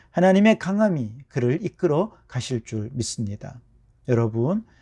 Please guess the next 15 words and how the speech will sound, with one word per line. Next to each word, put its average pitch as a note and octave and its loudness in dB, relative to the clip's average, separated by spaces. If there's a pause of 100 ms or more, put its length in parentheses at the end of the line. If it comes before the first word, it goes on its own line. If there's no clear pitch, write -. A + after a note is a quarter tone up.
(320)
내가 C3+ 4
약함, C3 -2 (360)
약점이다, B2 0 (160)
나의 B2+ 2
약함이다 B2+ -4
생각하는 A#2+ -8 (220)
그것이 B2 -2 (220)
하나님의 C3 0
능력과 A#2+ -2
축복의 G3+ -4
도구가 E3 -2 (260)
될 C#3+ 0
수 - -6
있음을 A#2+ -4 (160)
확신하시고 F#3+ -4